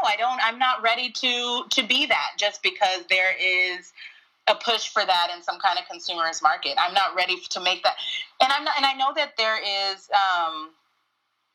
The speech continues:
a lot of people are, are doing that. There was a jump, there was a response, a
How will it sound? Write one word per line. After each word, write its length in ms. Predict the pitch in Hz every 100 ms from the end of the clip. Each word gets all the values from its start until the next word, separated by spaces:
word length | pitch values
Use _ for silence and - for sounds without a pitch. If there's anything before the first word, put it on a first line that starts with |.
| - - _
a 60 | 190
lot 180 | 196 202
of 40 |
people 240 | 208 202 185
are, 140 | 165 -
are 140 | 180
doing 320 | 175 233 269
that. 260 | 208 143 131
There 100 | 185 190
was 140 | 180
a 120 | 175
jump, 460 | - - 233 220 -
there 140 | 180
was 140 | 175 175
a 100 | 165
response, 760 | 175 - - 165 214 190 - 165
a 300 | 160 156